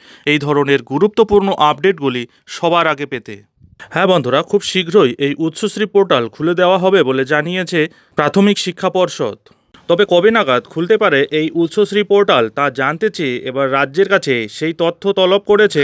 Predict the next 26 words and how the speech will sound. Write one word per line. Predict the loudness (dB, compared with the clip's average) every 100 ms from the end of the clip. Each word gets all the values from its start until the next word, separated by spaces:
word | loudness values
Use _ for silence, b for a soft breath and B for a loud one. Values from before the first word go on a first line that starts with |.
| 0
কলকাতা | -2 0 0 0
হাইকোর্ট। | 0 -2 -2 -4 -6 -16 B B
আগামী | -2 2 2 2 0 -2
আগস্ট | -2 -2
মাসে | -4 -2 -4 -4
এই | -4
মামলার | -2 -2 0 -2 -2
পরবর্তী | -2 0 0 0 -4
শুনানিও | -4 -2 0 2
রয়েছে। | 4 4 2 -2 -6 -12 _ -20 -20 B B B B
এর | 0 0 -2
আগেও | 2 2
প্রাথমিক | 2 -2 -4 -4 -6
শিক্ষকদের | -8 -6 -4 -2 -2 -2
বদলির | -4 -2 0 0
আবেদন | 0 0 2 0 -2 -4
অফলাইনে | -6 -2 -2 -2 0
করা | 0 0
যাবে | 0 0 0
বলে | -2 -4
নির্দেশ | -6 -8 -4 -4 -4
দিয়েছিল | -4 -2 -2 -2 2 2
কলকাতা | 2 0 0
হাইকোর্ট, | 0 0 0 -4 -4 _ b b _
কিন্তু | 0 0 0
প্রাথমিক | 0 -2 -2 -6